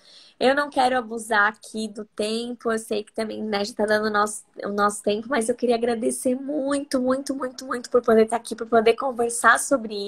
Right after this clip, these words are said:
isso. É um assunto que a gente poderia falar muito tempo, <laughs> principalmente, né?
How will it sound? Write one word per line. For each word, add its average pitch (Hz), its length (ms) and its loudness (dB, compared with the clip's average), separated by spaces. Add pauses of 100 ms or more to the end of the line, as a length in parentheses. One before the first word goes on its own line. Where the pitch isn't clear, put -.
isso. 220 280 -10 (580)
É 269 100 8
um 269 40 8
assunto 269 760 0
que 262 100 -4
a 247 40 0
gente 254 200 -8
poderia 262 260 0
falar 247 240 4
muito 262 380 -2
tempo, 262 580 -2
<laughs> - 60 -20
principalmente, 302 1120 -4
né? - 200 -8